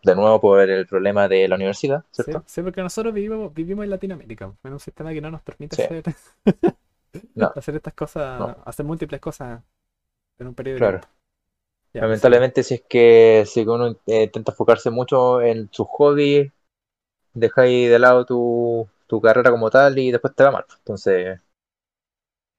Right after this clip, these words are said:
Speaker 2: Sí, eso es
Speaker 1: eh, claro,
Speaker 2: bastante
Speaker 1: entonces,
Speaker 2: triste.
Speaker 1: eh, sí, tengo un canal de YouTube, ¿cierto? Que voy subiendo algunos covers de aquí de vez en cuando. Cuando siento la, la, la motivación, como tú comentabas ahí antes.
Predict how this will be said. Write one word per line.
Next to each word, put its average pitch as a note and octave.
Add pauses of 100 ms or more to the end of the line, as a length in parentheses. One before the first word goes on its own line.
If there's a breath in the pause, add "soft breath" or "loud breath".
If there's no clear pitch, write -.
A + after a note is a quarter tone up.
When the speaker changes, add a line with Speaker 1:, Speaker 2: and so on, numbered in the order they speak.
(480)
Speaker 2:
Sí, G#2
eso B2+
es B2+
Speaker 1:
eh, A2+
claro, C3+
Speaker 2:
bastante -
Speaker 1:
entonces, B2
Speaker 2:
triste. -
Speaker 1:
eh, A2 (920)
sí, - (120)
tengo C3
un B2+
canal C3+
de C3+
YouTube, C3
¿cierto? C#3+
Que C3
voy C3+
subiendo C3+
algunos C3
covers A#2+
de A#2
aquí A#2
de A2
vez A2
en G#2
cuando. A2 (140)
Cuando G#2+
siento B2+
la, G#2+
la, G#2
la G#2
motivación, G2+
como A#2+
tú B2
comentabas A#2+
ahí A#2+
antes. C3